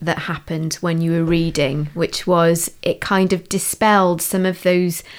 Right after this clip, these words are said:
long-held maybe myths that had been shared to you by others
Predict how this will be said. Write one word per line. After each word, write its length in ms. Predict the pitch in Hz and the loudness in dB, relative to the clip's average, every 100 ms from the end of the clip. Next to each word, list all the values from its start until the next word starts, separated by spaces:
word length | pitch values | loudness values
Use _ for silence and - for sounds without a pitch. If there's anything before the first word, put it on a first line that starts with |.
| - - | -20 -2
long-held 800 | 190 190 180 175 175 180 175 170 | 4 6 6 2 4 4 4 2
maybe 340 | 190 180 175 180 | 2 2 2 4
myths 540 | 196 180 - - - | 2 0 -6 -10 -4
that 160 | 196 180 | 0 0
had 160 | 180 | 2
been 220 | 196 185 | 2 2
shared 440 | 180 233 202 185 175 | 4 4 4 4 2
to 120 | - | 0
you 200 | 180 175 | 2 2
by 280 | 185 180 180 | 4 4 4
others 680 | 185 180 - - - - | 2 2 -2 -2 -4 -6